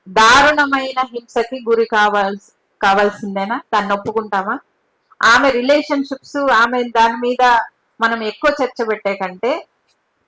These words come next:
అది ఎప్పటి నుంచో అంటున్నాం. ఎందుకు ఈ, ఆ, ఆ, ఉద్యమాలు, ఎందుకు మా ఉద్యమాలు మేమే చేసుకుంటున్నాం అని ఎందుకు వచ్చినాయంటే ఇట్లనే మిస్‌రిప్రజెంటేషన్ చేస్తారు కాబట్టి.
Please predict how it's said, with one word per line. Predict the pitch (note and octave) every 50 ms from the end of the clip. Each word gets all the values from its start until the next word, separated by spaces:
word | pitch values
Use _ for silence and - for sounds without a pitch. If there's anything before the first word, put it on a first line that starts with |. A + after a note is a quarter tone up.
| _ - -
అది | A3 B3 D4+ C#4 - _ _ _ _ _ _ _ - G#3 A3 A3 _ - -
ఎప్పటి | G#3+ G#3+ - C#4+ D4 D4
నుంచో | D#4+ E4 D#4 - F4
అంటున్నాం. | E4 D4 C4+ C4 D4+ C4+ C#4 C4+ A3+ G#3+
ఎందుకు | G#3+ A3 A#3 C4+ D4+ D#4 - D#4+ D#4+ D#4+
ఈ, | D4+ C#4+ C#4+ C#4+ C#4+ C#4 C4+ B3 A#3 A3+ A3+ - _ - -
ఆ, | A3 A3 A3+ A3 G#3+ G#3 G3+ F#3+ G3 - _ _ _ _ _ _ _ _ _ -
ఆ, | G#3 G3+ G3+ G3+
ఉద్యమాలు, | F#3+ G3+ G#3 G3+ C4 C4 C4+ C#4 C#4 C#4 C#4 C4+ C4+ C4 B3+ B3 A#3+ A3+ A3 G#3+ A3 A3
ఎందుకు | A3+ A#3+ C4+ - C4
మా | B3 A#3+ A#3 A3+ A#3 A#3+ A#3+
ఉద్యమాలు | A#3 - C4 C4+ C#4+ C#4+ C#4+
మేమే | C4+ B3+ B3+ B3 B3+ C4 B3+ B3
చేసుకుంటున్నాం | B3 A#3+ _ - - A#3+ - A#3 A#3 A#3
అని | A#3 A3+ A3+ A3+
ఎందుకు | G#3+ A3 A#3+ B3 B3+
వచ్చినాయంటే | A#3 - - - A3+ A3 G3 F#3+ F#3+ - A#3 C#4 F4+ G4+ _ _ _ _ _ _ _ _ -
ఇట్లనే | B3 B3 - D#4+ F4 F4 F4 E4+
మిస్‌రిప్రజెంటేషన్ | E4 D4+ C#4+ C#4+ - D#4+ C#4+ D4 C#4 - C4+ C4+ C4+ C4 B3+ A#3+ A#3+ A3 A3 - G#3+ G3+ F#3+ F#3+
చేస్తారు | F#3+ F#3+ - F#3+ F3 F3
కాబట్టి. | F3+ - - - - _ _